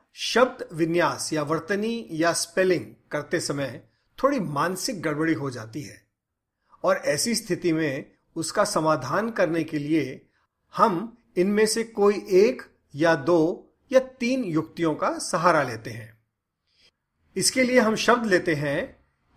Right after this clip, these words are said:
इंडिपेंडेंट, आई एन डी ई पी ई एन डी ई एन टी। तो जैसे हम पहले समझा चुके हैं, आपके समक्ष हम ये तीन विकल्प दे रहे हैं।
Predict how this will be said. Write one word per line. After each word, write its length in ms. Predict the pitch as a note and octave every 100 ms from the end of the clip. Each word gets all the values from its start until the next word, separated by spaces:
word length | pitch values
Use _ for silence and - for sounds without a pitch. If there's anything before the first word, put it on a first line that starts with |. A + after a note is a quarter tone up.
| A3+
इंडिपेंडेंट, 760 | B3 A3 E3+ C#3 B2 G#2 - - _ _ _ _ -
आई 180 | D#3 F3+
एन 560 | G#3 - E3 E3 F#3+ - _
डी 200 | C3 F3
ई 540 | G3 F3 D#3 C#3+ G#3 _ _ _
पी 100 | F#3+
ई 500 | A3 D#3+ D3+ F#3 G#3 _ -
एन 320 | D3+ C#3 - _ C3+
डी 160 | B2
ई 520 | G3+ E3+ D3 E3+ G3+ _ -
एन 260 | C#3 D3+ G#3+
टी। 440 | - - F3 - _ _ _ _ _ _ _ _ -
तो 60 |
जैसे 340 | E3 G3+ G#3 C4
हम 220 | C4 C4
पहले 400 | - F3 E3+ A#3+
समझा 360 | A3 F3+ E3
चुके 260 | D#3+ D#3+ D#3+
हैं, 440 | D3+ C#3 B2+ - _ _ _ C#3
आपके 380 | D#3+ - C4
समक्ष 500 | B3 F3 E3+ F3+ -
हम 220 | - D#3+ E3
ये 140 | F3+
तीन 420 | F3+ - B3 B3
विकल्प 400 | D#3+ E3 A3 - D3+
दे 180 | F3
रहे 260 | D#3+ C3+ C3+
हैं। 360 | C3 B2 -